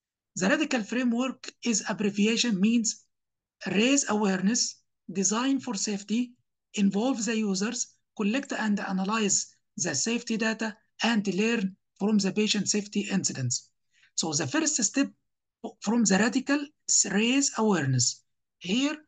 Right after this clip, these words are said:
we are promoting awareness and understanding of the patient safety by training and education, by leadership and tre-, team working, by risk management forums, communication strategies, and appraisals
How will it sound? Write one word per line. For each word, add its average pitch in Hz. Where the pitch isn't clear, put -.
we 233
are 214
promoting 202
awareness 185
and 214
understanding 208
of 170
the 180
patient 190
safety 185
by 196
training 220
and 190
education, 196
by 214
leadership 208
and 185
tre-, 226
team 233
working, 202
by 208
risk 233
management 214
forums, 214
communication 226
strategies, 214
and 226
appraisals 208